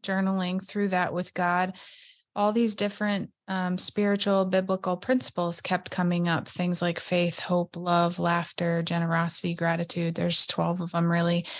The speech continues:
And I just kept asking God, "What, what am I doing? What are these? Why are, why do you keep bringing these up over and over again?"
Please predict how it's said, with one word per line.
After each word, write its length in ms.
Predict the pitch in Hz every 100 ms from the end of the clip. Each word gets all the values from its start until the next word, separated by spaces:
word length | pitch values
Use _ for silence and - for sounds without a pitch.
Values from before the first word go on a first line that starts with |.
| - - - -
And 180 | - 226
I 300 | 233 220 208
just 240 | 196 202 -
kept 220 | 220 214
asking 380 | 202 196 208 196
God, 180 | 190
"What, 260 | 190 202 - -
what 140 | 196
am 80 | 220
I 140 | 240 214
doing? 340 | 208 202 190
What 140 | 196
are 80 | 214
these? 380 | 202 180 170 -
Why 240 | 185 190 208
are, 160 | 208
why 180 | 190 196
do 80 | 214
you 60 |
keep 180 | 214 214
bringing 320 | 202 208 196
these 240 | 185 185 185
up 200 | 180 -
over 300 | - 185 185
and 100 | 185
over 280 | 175 180 185
again?" 480 | 175 170 170 175